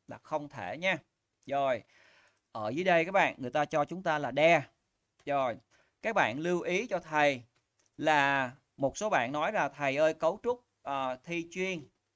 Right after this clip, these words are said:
rồi thi học sinh giỏi thì thầy, thầy tổng hợp được không?" Thì xét về ngữ pháp, về một số cấu trúc câu thì có thể tổng hợp được các bạn. Còn nhưng những cái câu thế này nè, hầu như không thể nào mà tổng hợp được. Bởi vì, ờ, cái câu số một này các bạn,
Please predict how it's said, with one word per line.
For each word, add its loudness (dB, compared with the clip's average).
rồi -2
thi -8
học -6
sinh -12
giỏi -4
thì -12
thầy, -4
thầy -8
tổng -8
hợp -2
được -10
không?" 0
Thì 0
xét 0
về 2
ngữ -2
pháp, 0
về 6
một -4
số 0
cấu -8
trúc -12
câu 4
thì -6
có -2
thể -6
tổng -6
hợp -6
được -6
các -10
bạn. 0
Còn -4
nhưng -4
những -8
cái -8
câu 2
thế -4
này 2
nè, 2
hầu 2
như 2
không 2
thể 0
nào 4
mà 2
tổng -4
hợp 2
được. 2
Bởi -2
vì, 2
ờ, -2
cái 0
câu 0
số -8
một 4
này 2
các -4
bạn, 4